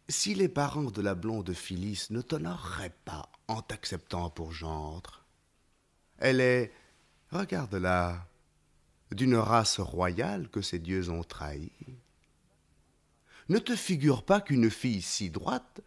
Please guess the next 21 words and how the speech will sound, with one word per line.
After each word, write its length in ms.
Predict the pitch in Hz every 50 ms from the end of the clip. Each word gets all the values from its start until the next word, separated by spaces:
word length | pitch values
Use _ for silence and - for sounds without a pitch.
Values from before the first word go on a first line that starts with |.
| - - _ _ - -
te 80 | -
doive 580 | 123 101 92 123 170 254 320 - - 139 110 98
de 100 | 95 117
quitter 340 | - - 107 92 - 165 160
la 140 | 113 95
multitude 600 | 95 127 165 156 - 107 90 - 151 160 123 98
vile. 560 | 90 80 85 113 - 220 196 156 101 85 87 107 104 _ _ _ _ _ _ _ _ _ _ _ _ _ _ _ _
Fidèle 600 | - - 175 165 135 160 160 160 143 127 123 - -
à 140 | 131 127
ton 260 | 117 - - 151 143 117
bonheur, 400 | 90 104 95 110 117 113 - 110
bien 280 | 95 113 185 214 185
plus 320 | 127 - 160 208 240 - -
qu'à 140 | - 135
ta 160 | 123 - 113 104
fortune, 640 | - 87 82 87 - - 220 269 247 185 110 98 - - - _ _ _ _ _ _ _ _ _
elle 180 | - 127 135 135
est 60 | 131
de 120 | 110 101 92
bonne 260 | 78 120 131 113 98
race. 760 | 90 - - - 226 - - - - - - - - -